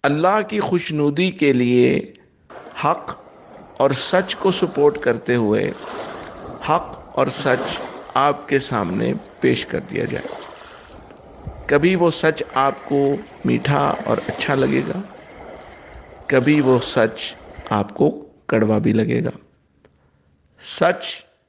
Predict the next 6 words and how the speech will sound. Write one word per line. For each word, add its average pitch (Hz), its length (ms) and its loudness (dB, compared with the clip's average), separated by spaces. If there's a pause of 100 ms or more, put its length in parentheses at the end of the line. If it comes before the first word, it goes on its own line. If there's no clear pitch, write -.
(260)
कड़वा 151 360 6
तब 170 240 0
लगेगा 135 520 2 (100)
जब 143 220 2
हम 147 300 0 (120)
खुद 190 360 2